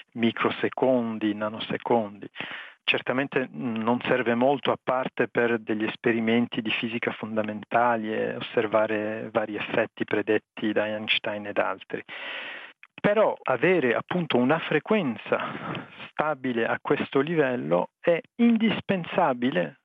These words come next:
per mantenere i nostri sistemi di telecomunicazione, come dicevo prima, e per il posizionamento. Per esempio,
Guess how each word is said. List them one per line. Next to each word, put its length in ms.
per 540
mantenere 640
i 40
nostri 420
sistemi 320
di 100
telecomunicazione, 840
come 200
dicevo 440
prima, 380
e 200
per 160
il 120
posizionamento. 1080
Per 160
esempio, 640